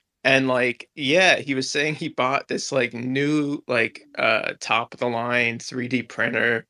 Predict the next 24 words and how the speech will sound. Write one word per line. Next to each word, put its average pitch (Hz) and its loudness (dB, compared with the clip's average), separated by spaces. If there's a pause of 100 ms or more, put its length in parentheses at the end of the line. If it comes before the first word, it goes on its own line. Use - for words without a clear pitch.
(320)
And - -4
it - -14
costs, 123 4
like, 117 2
half 127 4
a 147 -2
million 120 0
dollars. 117 -2 (440)
But, 131 6
like, 127 2
it's - -2
gonna 151 0
be 135 -2
insane. 135 -6
So - -4
I'm, 147 2
like, 156 -4 (100)
excited 156 2
to 135 -6
see 160 -2
it 226 -4
'cause 143 -6
I 135 4
don't 156 -2